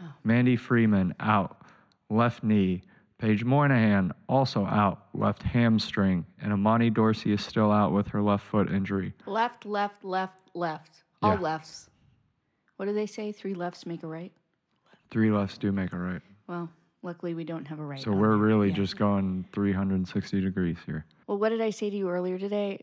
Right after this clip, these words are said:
Speaker 1: Uh, currently at our home games, the, our injury roster watches, uh, the game not from the, not from the bench. They're actually up in one of the
Speaker 2: They're in
Speaker 1: skyboxes
Speaker 2: one of
Speaker 1: at
Speaker 2: the
Speaker 1: R B A.
Speaker 2: skybox suites.
Speaker 1: And, you know, if our,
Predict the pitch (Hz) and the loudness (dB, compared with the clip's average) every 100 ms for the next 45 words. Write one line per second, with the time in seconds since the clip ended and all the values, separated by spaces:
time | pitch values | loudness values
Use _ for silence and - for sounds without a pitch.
0 | - - 175 165 165 - 202 185 180 170 | -10 -6 -4 -4 -6 -6 -4 -2 -2 -2
1 | 170 170 175 226 208 180 165 160 170 170 | -4 -4 -2 -2 0 -2 -2 -4 -4 -4
2 | 160 160 - 170 - 214 185 180 165 165 | -4 -4 -4 -4 -2 0 0 0 -2 -2
3 | 160 160 - 170 165 170 170 170 180 160 | -4 -6 -10 -6 -2 -2 -2 -2 -4 -4
4 | 156 - _ _ _ _ _ _ - 196 | -6 -14 _ _ _ _ _ _ -8 -4
5 | 190 190 180 170 175 190 180 170 175 185 | -2 -2 -8 -8 -4 -2 -2 -2 -2 -2
6 | 151 175 170 160 160 156 - _ _ _ | -4 -4 -4 -2 -4 -6 -14 _ _ _
7 | 202 _ 196 196 - 185 165 156 196 175 | -20 _ 0 0 -2 -2 -2 0 2 2
8 | 156 - 170 170 - 160 139 175 175 160 | -2 -4 -2 -2 -4 -6 -4 -6 -6 -4
9 | 160 160 156 156 156 - - 180 170 113 | -4 -4 -4 -6 -8 -16 -4 2 4 4
10 | - 113 113 107 104 - - 104 104 98 | 4 4 4 4 4 2 2 2 4 4
11 | 101 104 - - - 101 151 - - - | 4 0 -4 -8 -2 0 -2 -8 -20 -6
12 | 170 165 165 - 185 170 160 160 - 175 | -4 -4 -6 -6 -4 -2 -2 -4 -6 -8
13 | 170 175 170 | -4 -4 -4